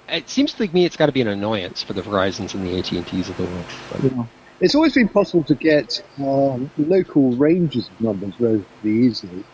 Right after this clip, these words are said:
Speaker 2: The trick is getting a complete set of U S numbers, because you have to, uh, get, jump through hoops in order to get a complete set. And of course,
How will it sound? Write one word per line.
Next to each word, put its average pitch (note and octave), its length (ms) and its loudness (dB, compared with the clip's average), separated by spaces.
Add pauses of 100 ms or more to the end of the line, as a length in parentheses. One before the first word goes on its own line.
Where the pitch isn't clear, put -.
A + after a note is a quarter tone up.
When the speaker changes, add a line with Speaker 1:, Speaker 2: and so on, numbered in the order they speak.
(300)
Speaker 2:
The C#3 80 4
trick - 360 0
is B2 220 -2
getting D3 300 4
a C3+ 60 4
complete D3 580 2
set C#3 240 0
of G#2 140 -6
U G#2 200 2
S F#2+ 100 0 (100)
numbers, F#2 340 -10 (320)
because A#2+ 180 4
you B2 200 4
have - 200 2
to, A2+ 320 4 (800)
uh, C3 220 0 (320)
get, F3 100 -2 (300)
jump F#3 200 0
through D#3+ 240 2
hoops C#3 460 -2
in C3 180 -2
order A2 200 -4
to - 100 -12
get A#2 160 0
a A2 40 -2
complete G#2 440 -4
set. G2+ 240 0 (760)
And C3+ 80 2
of B2+ 120 2
course, C3+ 240 -2